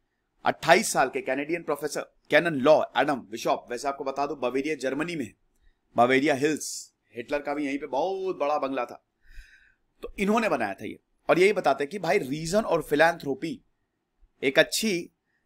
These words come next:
लिए इल्यूमिनाटी बनाया गया था कि ये बहुत ज्यादा जरूरी है अपोज करना। कहीं कहीं आप इसमें देखेंगे कि इल्यूमिनाटी मार्क्सिस्ट आइडिया से भी काफी ज्यादा रिलेट करता है कि सरकार नहीं होनी चाहिए, रिलीजन को खत्म कर दो, धर्म नहीं होना चाहिए, ये चीज है। अब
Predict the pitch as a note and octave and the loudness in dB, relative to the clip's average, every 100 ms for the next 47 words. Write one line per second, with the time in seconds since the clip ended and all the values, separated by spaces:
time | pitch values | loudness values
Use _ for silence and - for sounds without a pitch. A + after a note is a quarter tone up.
0 | - C3 E3+ F3 D#3 C#3+ C3 D3 C3+ B2 | -10 -2 0 0 0 -2 -4 -4 -2 -2
1 | A2+ G#2+ A#2 D#3 F#3+ E3 E3+ D3+ E3 D3+ | -2 -2 0 -2 -2 -4 0 0 2 2
2 | D#3+ D#3 B2+ C3 E3+ G3 D3 B2+ A#2+ A#2+ | 2 0 2 2 2 2 2 -2 -8 -10
3 | A#2 - E3+ A3 G3+ G3+ F#3+ F3+ F#3 E3+ | -10 -4 -4 -2 -2 -2 -2 -8 -8 -6
4 | D3 D#3+ F3 E3 D#3+ D3+ D3 G3 - - | -6 -6 -6 -6 -2 -2 -2 -6 -8 -20
5 | _ B2+ C#3 D3+ - A#3 - D3 D3 D#3 | _ -2 0 0 -2 -2 2 2 2 -2
6 | C#3+ C#3+ C3 B2+ C#3 C3 D3+ A#2 B2+ A2+ | -4 -2 -2 -2 -4 -2 -2 0 -2 -4
7 | - F#2+ G2 _ _ _ _ _ _ C#3 | -8 -12 _ _ _ _ _ _ _ -12
8 | C#3+ C#3+ D3 D3+ D3+ C#3 C#3+ C#3 C3 C3 | -6 -2 -2 -2 -2 -2 -4 -4 -4 -2
9 | B2 A#2+ _ _ _ - C#3 D#3 D#3+ D3 | -4 -8 _ _ _ -6 -4 -2 -4 -4
10 | C#3+ C#3+ C#3+ C3+ B2+ B2 - - _ _ | -4 -4 -4 -4 -4 -6 -8 -20 _ _
11 | - D3 C#3+ C#3 C3+ C3 B2+ B2 A#2 A2+ | -6 -4 -2 0 0 -2 -2 -4 -2 -2
12 | A#2 A2 G2 - _ _ _ _ _ _ | -4 -4 -12 -16 _ _ _ _ _ _
13 | _ _ _ _ _ _ _ - - _ | _ _ _ _ _ _ _ -20 -20 _
14 | _ - _ _ _ _ - G#3+ - - | _ -20 _ _ _ _ 6 6 4 -20